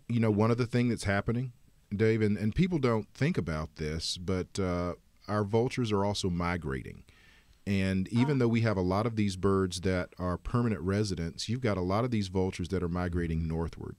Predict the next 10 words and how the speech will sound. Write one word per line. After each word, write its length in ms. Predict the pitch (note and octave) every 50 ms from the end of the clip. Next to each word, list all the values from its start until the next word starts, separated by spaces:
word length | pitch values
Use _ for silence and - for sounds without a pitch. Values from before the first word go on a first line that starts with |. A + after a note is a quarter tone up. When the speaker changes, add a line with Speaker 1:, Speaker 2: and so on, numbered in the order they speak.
| - - _ _ - - - - _ _
Speaker 1:
So 280 | - - - A2 G#2
believe 280 | F#2+ G2+ G2+ A2 B2 C#3+
it 80 | C#3 C#3
or 60 | B2+
not, 180 | A#2+ G#2+ G2
I've 140 | G2 G#2 G#2
got 220 | G#2+ A2 G2+ - -
friends 280 | - G#2+ G2+ G2+ F#2+ F#2+
in 60 | F#2
Ohio 600 | F#2 F2+ F2 G2 G2 G2 G2+ G#2 G#2 G#2+ A2 A2+